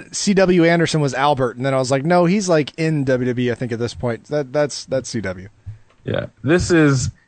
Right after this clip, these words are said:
Speaker 2: I love <laughs> this sad Joey Styles segment. <laughs>
Speaker 1: Can we describe
Speaker 2: Where
Speaker 1: his shirt?
Speaker 2: where he's, yeah, the shirt is,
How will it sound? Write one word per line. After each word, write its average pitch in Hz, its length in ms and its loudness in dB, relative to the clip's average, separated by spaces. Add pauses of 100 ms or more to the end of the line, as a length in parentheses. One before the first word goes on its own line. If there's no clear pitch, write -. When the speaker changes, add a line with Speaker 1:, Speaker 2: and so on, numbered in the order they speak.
(840)
Speaker 2:
I 139 140 4
love 147 460 4 (220)
<laughs> - 140 -10
this 139 340 2 (160)
sad 135 520 4
Joey 123 280 4
Styles 104 560 0
segment. 92 480 -2
<laughs> - 1700 -4
Speaker 1:
Can 247 100 0
we 285 80 0
describe 135 320 4
Speaker 2:
Where 139 140 6
Speaker 1:
his 131 100 2
shirt? 170 340 2 (1400)
Speaker 2:
where 143 100 2
he's, 139 220 4
yeah, 123 160 4
the 101 100 -2
shirt 185 460 2
is, 104 680 0